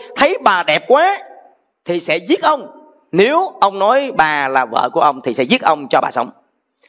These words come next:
Cho nên bà mới lập mưu, bà nói, ờ, ông lập mưu với bà, bà nói rằng là bây giờ á, đi vào trong đó thì là, là, là em mà phải nói rằng là em là em gái của tôi nha.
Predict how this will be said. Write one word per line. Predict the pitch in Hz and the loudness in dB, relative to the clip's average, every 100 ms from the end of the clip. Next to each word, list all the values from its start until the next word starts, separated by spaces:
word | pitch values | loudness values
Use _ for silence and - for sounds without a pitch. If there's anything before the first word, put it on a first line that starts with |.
| - - | -20 0
Cho | 247 | 2
nên | 254 | 2
bà | 240 | -2
mới | 247 | -2
lập | 202 | -2
mưu, | 208 302 311 | 0 2 2
bà | 262 185 | 2 0
nói, | 202 185 | 0 2
ờ, | 202 | 0
ông | - 233 | 2 0
lập | 180 | 0
mưu | 208 247 240 | 2 0 2
với | 254 | 2
bà, | 233 160 | 2 0
bà | 151 | 0
nói | 190 | 0
rằng | 220 | 0
là | 170 139 - - | -2 -4 -10 -2
bây | 214 262 | 0 4
giờ | 233 | 2
á, | 226 285 - - | 2 0 -4 -2
đi | 196 247 | 0 2
vào | 220 190 | 0 0
trong | 226 | 0
đó | 214 240 | 2 2
thì | 196 160 - - _ _ _ _ _ _ _ | -2 -4 -8 -20 _ _ _ _ _ _ _
là, | 139 165 160 | -4 -4 -2
là, | 156 151 | -4 -2
là | 151 143 - | 0 -2 -2
em | 175 226 247 | 0 2 0
mà | 202 | -2
phải | 156 147 180 | 2 2 0
nói | 226 101 160 214 | -4 -6 0 0
rằng | 240 | 2
là | 160 | 0
em | 185 196 | 0 2
là | |
em | 170 196 | 0 2
gái | 262 | 2
của | 466 | 2
tôi | 285 277 | 2 2
nha. | 277 196 | 0 -2